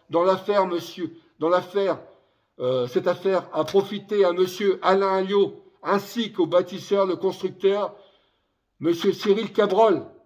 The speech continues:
mais également aux assurances,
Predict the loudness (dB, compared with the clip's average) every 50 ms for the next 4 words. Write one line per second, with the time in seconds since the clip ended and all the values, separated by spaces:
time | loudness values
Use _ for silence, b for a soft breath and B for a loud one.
0 | _ _ _ _ _ _ _ _ _ _ _ _ _ _ _ _ _ _ _ _
1 | _ -8 -6 0 2 2 4 4 4 2 2 2 2 0 0 0 -2 -4 -2 0
2 | 0 0 0 -2 -2 0 2 4 4 4 4 2 -2 -8 -18 -20